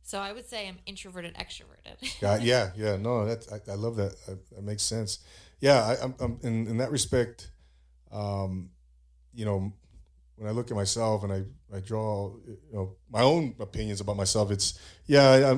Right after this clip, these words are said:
Speaker 2: I, I, I, I, I like to recharge my batteries when, when I'm alone. I like my alone time. I,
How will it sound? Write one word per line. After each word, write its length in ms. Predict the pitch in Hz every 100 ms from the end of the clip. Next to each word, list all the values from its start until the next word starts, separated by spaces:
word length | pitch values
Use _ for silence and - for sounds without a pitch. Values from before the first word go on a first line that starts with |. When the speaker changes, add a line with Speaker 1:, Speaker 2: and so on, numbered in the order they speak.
| 127
Speaker 2:
I, 40 |
I, 40 | 123
I, 520 | 117 110 123 - 123
I, 340 | 127 131 143
I 40 | 123
like 240 | 123 135
to 120 | -
recharge 360 | 113 113 131 117
my 100 | 107
batteries 460 | 98 107 113 110 107
when, 180 | 98 98
when 120 | 95
I'm 100 | 95
alone. 380 | 92 101 110 110
I 60 | 98
like 240 | 98 110
my 80 | 110
alone 280 | 107 107 107
time. 260 | 113
I, 60 | 107